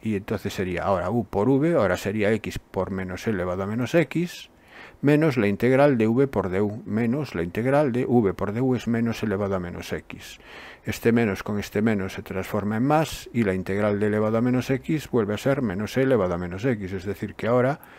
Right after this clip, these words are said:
ahora sí, esa sí ya es directa, y por lo tanto ya he acabado, es decir que me queda menos x al cuadrado por elevado a menos x, que ya lo, ya lo tenía fuera de la integral, más dos, que lo tenía fuera de la integral, y ahora por el menos x por elevado a menos x, que estaba fuera de la integral,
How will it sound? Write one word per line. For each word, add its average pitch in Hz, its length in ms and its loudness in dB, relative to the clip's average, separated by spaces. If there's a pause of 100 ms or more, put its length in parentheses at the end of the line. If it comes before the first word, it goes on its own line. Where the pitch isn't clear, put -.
(200)
ahora 120 240 6
sí, - 180 -2
esa - 200 0
sí 113 180 0
ya 95 80 0
es - 160 -8
directa, 131 500 4
y 117 140 -2
por 104 220 -4
lo 104 120 0
tanto 120 300 2
ya 123 200 6
he - 20 8
acabado, 90 500 2
es - 80 -12
decir 98 240 -6
que 104 100 -2
me 101 140 -2
queda 87 320 0 (420)
menos 110 240 2
x 139 340 0
al 131 80 2
cuadrado 123 520 4
por 117 140 -4
elevado 120 260 2
a 120 40 2
menos 120 220 -2
x, 165 280 -2
que 120 120 -2
ya 117 160 2
lo, 110 140 2
ya 117 160 2
lo 107 100 0
tenía 131 420 2
fuera 131 300 4
de 113 80 6
la 101 80 2
integral, 90 480 -2
más 107 320 2
dos, 156 400 2
que - 80 -6
lo 104 120 -2
tenía 107 220 0
fuera 127 200 2
de 113 60 4
la 113 40 0
integral, 127 420 2
y 123 80 2
ahora 87 180 0
por 165 400 8 (440)
el 107 160 4
menos 110 320 2
x 127 240 0
por 113 160 0
elevado 110 260 2
a 107 40 0
menos 107 260 -4
x, 110 220 -4
que - 80 -10
estaba 104 240 -2
fuera 107 200 0
de 110 60 4
la 120 60 0
integral, 143 460 2